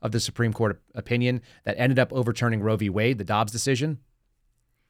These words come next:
They've gone after pregnancy resource centers and pro-life groups. They've been attacked and vandalized. Eighty-eight of them. Okay. I'm gonna read you some of the places these have happened. Austin, Texas, Frederick, Maryland, Portland, Oregon,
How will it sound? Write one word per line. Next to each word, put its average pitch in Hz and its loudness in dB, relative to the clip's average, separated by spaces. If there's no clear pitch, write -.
They've 104 -2
gone 117 4
after 110 0
pregnancy 151 4
resource 135 2
centers 127 2
and 101 -4
pro-life 123 4
groups. 107 0
They've 107 0
been 98 -2
attacked 117 2
and 113 -4
vandalized. 98 -2
Eighty-eight 123 4
of 90 -6
them. 64 -10
Okay. 110 0
I'm 117 -4
gonna 143 4
read 143 8
you 123 2
some 135 0
of - 2
the 123 2
places 123 4
these 127 2
have 113 0
happened. 120 2
Austin, 117 0
Texas, - 0
Frederick, 113 -2
Maryland, 117 0
Portland, 123 2
Oregon, 123 4